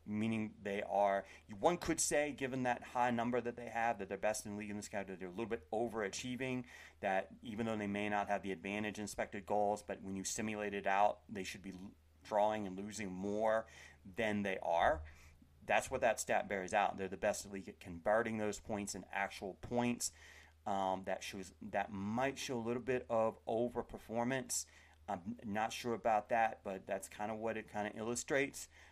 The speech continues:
Uh, but Leicester is fourth in the league in that category. They were also one of the top le-, in the category last season.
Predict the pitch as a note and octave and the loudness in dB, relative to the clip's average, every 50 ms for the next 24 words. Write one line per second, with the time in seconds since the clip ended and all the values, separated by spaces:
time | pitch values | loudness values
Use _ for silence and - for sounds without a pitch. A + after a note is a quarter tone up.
0 | - - A#2 G#2+ G#2 G2+ F2+ G#2+ G2+ G#2 B2+ - - - - C3 A#2+ A#2+ - A#2 | -14 -4 0 2 2 4 2 0 4 6 6 6 6 4 2 2 2 2 2 -2
1 | A2+ - - - C#3+ F#3 G3+ G3 - A#2 G#2+ G2 F#2+ F#2 F2 E2+ - E2 D#2 - | -4 -6 -6 0 2 2 2 4 2 0 0 0 -2 -4 -6 -8 -10 -14 -14 -10
2 | G2+ G2+ F#2 F#2+ F2 E2 G2 F#2 F2 F2 F2 - - G2 F#2+ G2+ G2+ G2 G2+ A#2+ | -10 -8 -4 -4 -4 -4 -2 -2 -2 -4 -4 -8 -10 -10 -10 -10 -6 -4 -2 -2
3 | A#2+ B2 B2 A#2+ A#2 A#2+ C3 C3 - A#2+ A2 A2+ A2 G#2+ G#2 - - A2 G#2 F#2+ | 0 2 4 6 6 6 6 4 0 0 0 0 0 0 -2 -2 2 2 2 2
4 | - G#2 G#2 G2 - - G2+ F#2 F#2+ F#2 - G#2+ G2 F#2+ F#2+ F#2+ F2+ F2+ F2+ F#2 | 2 0 -4 -4 -4 -4 -6 -6 -6 -6 -4 -4 -4 -4 -4 -4 -6 -6 -4 -4
5 | F2+ F2 - - - G2+ F2+ D#2+ E2 | -4 -4 -4 -6 -6 -8 -8 -10 -12